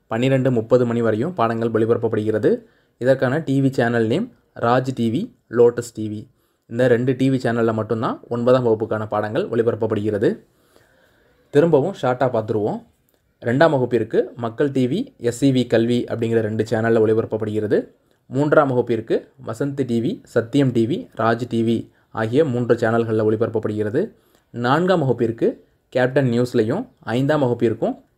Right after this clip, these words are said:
கேப்டன் நியூஸ் அப்படிங்கிற சேனல்ல மட்டும்தான் ஒளிபரப்பப்படுகிறது. அதே போல அடுத்தது ஆறாம் வகுப்பிற்கு வசந்த் டி வி மற்றும்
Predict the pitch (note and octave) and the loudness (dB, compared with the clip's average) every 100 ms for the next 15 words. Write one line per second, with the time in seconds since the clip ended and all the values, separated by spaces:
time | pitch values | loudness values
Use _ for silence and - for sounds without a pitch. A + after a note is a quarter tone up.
0 | - A#2+ B2+ C#3+ B2+ B2+ A#2 A#2 A2 A2 | -2 0 2 0 0 0 -2 -2 -2 -2
1 | G#2+ A2 A2 G#2+ G#2+ A#2+ A2 A2 G2+ G#2+ | -2 -2 -2 -2 -2 0 2 2 0 -4
2 | G#2 G#2 G#2+ G3 - _ _ _ - A2 | -2 -2 0 -2 -4 _ _ _ -12 -2
3 | B2+ B2 C3+ C3+ B2+ C3 C3+ A2 C3 C#3 | 2 4 4 2 0 0 0 0 0 -2
4 | A#2+ A2+ A2 B2 A3 - _ _ _ - | -2 -2 -4 -4 -6 -8 _ _ _ -6
5 | A2 D#3 D3 B2 B2 D#3+ B3 B2 A2 F#3+ | -2 -2 0 2 2 0 -4 -6 -2 -2